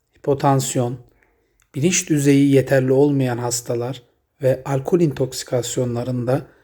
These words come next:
kontraindike bir ilaçtır. Diazepamın etki mekanizması merkezi sinir sistemi üzerine baskılayarak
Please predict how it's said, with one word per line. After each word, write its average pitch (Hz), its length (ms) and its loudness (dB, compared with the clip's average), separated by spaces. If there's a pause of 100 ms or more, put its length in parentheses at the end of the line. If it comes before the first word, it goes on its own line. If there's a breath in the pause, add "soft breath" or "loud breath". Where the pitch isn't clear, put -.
(320 soft breath)
kontraindike 139 800 0
bir 139 280 0 (180)
ilaçtır. - 720 -4 (800)
Diazepamın 156 640 4
etki 151 260 -2
mekanizması 123 840 -2 (400)
merkezi 135 580 2
sinir 185 280 0
sistemi 139 520 0
üzerine 131 500 2 (1200 soft breath)
baskılayarak 151 960 2